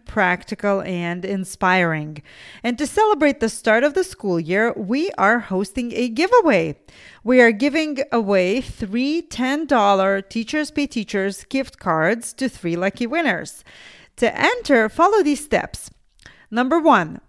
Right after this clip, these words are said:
follow, rate, and write a review of your favorite episode on Apple Podcasts. Number two, screenshot it before you submit. It takes some time for it appear in,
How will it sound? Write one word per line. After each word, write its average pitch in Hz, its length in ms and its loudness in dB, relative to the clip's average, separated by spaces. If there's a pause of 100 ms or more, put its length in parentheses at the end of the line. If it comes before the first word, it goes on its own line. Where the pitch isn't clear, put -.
follow, 247 800 2
rate, 190 600 2
and 202 180 -2
write 196 220 4
a 233 40 2
review 240 460 0
of 214 100 -2
your 202 140 0
favorite 185 460 -2
episode 233 500 -2
on 214 140 -4
Apple 180 280 -4
Podcasts. 185 880 -4 (140)
Number 175 220 -4
two, 240 460 -2 (380)
screenshot 269 1080 0
it 214 140 0
before 226 320 0
you 226 140 -2
submit. 214 840 -4
It 196 180 -12
takes 349 280 -8
some 349 200 -8
time 262 320 -4
for 269 160 -2
it 214 80 0
appear 220 400 -2
in, 208 220 -6